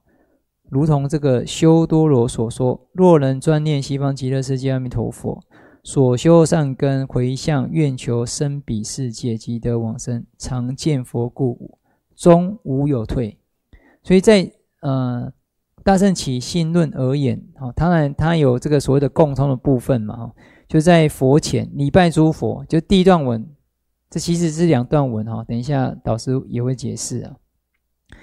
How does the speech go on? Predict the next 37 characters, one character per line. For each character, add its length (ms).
第 120
一 40
段 180
文 140
就 80
是 200
昼 480
夜 220
六 280
十 440
礼 240
拜 200
诸 240
佛， 360
哦， 160
在 160
诸 220
佛 180
前 400
修 240
忏 320
悔、 200
劝 240
请、 180
随 160
喜 160
回 160
向。 260
那 80
第 240
二 60
段 300
文 160
就 80
是 80
直 500
接 520